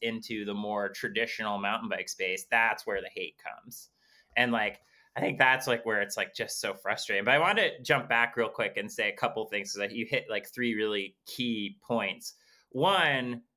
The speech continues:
I think one of the things that I hope that our inclusion kind of movement gravitates more towards is the understanding that, like,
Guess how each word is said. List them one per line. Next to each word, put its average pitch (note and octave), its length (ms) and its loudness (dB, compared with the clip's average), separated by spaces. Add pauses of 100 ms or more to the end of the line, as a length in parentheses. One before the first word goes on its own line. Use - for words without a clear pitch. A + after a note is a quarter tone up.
(560)
I C#3+ 80 2
think D#3+ 200 0
one E3+ 200 2
of A#3+ 80 2
the A#3 100 4
things D#3 380 2
that B2+ 360 6
I B2+ 180 4
hope B2 440 2 (340)
that G#2+ 380 4 (180)
our A2 280 4
inclusion A#2+ 920 0
kind A#2 240 2
of G#2 80 0
movement A2 640 0 (480)
gravitates A#2 640 0
more G#2+ 280 0
towards A#2+ 720 0
is A#2+ 140 -4
the A2+ 140 2
understanding A2+ 680 0
that, G2+ 120 0
like, G2+ 200 -2